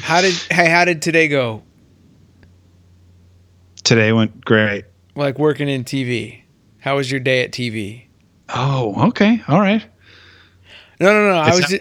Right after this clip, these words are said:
Speaker 1: I wasn't doing that. I was, like, I was, like, making it up, like, you actually went to a place called T V.
Speaker 2: Oh, yeah.
Speaker 1: And you, like,
Speaker 2: No,
Speaker 1: check
Speaker 2: T V
Speaker 1: in.
Speaker 2: was, T V was great today. Parking was terrible,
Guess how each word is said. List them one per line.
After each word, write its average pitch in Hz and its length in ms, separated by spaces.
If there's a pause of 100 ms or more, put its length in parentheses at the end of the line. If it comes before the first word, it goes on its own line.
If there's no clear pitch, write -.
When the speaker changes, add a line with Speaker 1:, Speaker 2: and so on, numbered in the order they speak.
(140)
Speaker 1:
I 165 120
wasn't 190 280
doing 185 180
that. 160 160
I 139 100
was, 143 120
like, 143 280
I 147 80
was, 147 180
like, 135 260
making 143 360
it 139 100
up, 135 160
like, 120 160
you 127 200
actually 127 320
went 123 220
to 135 100
a 117 40
place 120 320
called 117 240
T 120 160
V. 113 340 (1200)
Speaker 2:
Oh, 139 220
yeah. 113 240
Speaker 1:
And 139 80
you, 131 40
like, 123 140
Speaker 2:
No, 131 60
Speaker 1:
check 131 200
Speaker 2:
T 123 180
V 135 100
Speaker 1:
in. - 40
Speaker 2:
was, 135 140 (500)
T 156 140
V 156 140
was 131 120
great 117 260
today. 87 200
Parking 131 400
was 110 160
terrible, 101 560